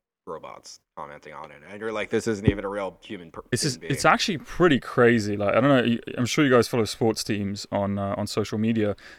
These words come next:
Speaker 2: The amount
Speaker 1: Uh.
Speaker 2: of bots, okay, maybe not Jeff, but I, I do, right? And the amount of bots that comment on these posts is insane. And they're all, like, these, like,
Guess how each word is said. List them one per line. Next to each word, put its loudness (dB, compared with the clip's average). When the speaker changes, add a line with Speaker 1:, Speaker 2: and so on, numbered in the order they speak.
Speaker 2:
The 2
amount 6
Speaker 1:
Uh. -2
Speaker 2:
of -6
bots, 2
okay, 0
maybe 4
not -2
Jeff, -8
but 4
I, 6
I 4
do, -6
right? 6
And 6
the 6
amount 8
of -8
bots 4
that -2
comment 0
on 4
these 2
posts 0
is -4
insane. 0
And 2
they're 2
all, 4
like, 6
these, 0
like, 6